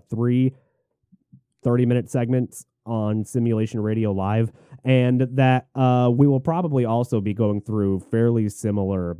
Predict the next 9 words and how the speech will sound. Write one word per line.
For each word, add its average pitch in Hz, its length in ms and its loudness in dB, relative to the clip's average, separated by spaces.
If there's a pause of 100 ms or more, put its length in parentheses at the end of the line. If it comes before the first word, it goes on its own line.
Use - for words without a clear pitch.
(160)
if 104 200 -8
not, 98 360 -2 (240)
um, 90 540 -6 (100)
maybe 107 300 -4
a 98 60 -4
little 101 200 -4
bit 92 100 -8
more 92 280 -6
intensive, 110 580 -4